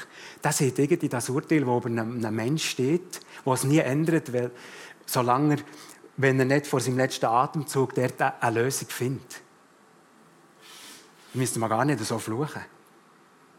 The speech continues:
Das ist das Urteil über uns Menschen. Ich weiss, wer jetzt, wer jetzt das erste Mal so eine Predigt hört, das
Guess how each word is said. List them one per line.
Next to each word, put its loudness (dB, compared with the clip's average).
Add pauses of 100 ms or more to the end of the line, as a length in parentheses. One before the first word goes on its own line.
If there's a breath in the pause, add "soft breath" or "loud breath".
(380)
Das -4
ist -2
das -4
Urteil 2
über -4
uns 2
Menschen. -4 (1800 loud breath)
Ich 0
weiss, 6
wer 6
jetzt, 2
wer 2
jetzt -2
das -6
erste 4
Mal 6
so -2
eine 0
Predigt 2
hört, 0
das -2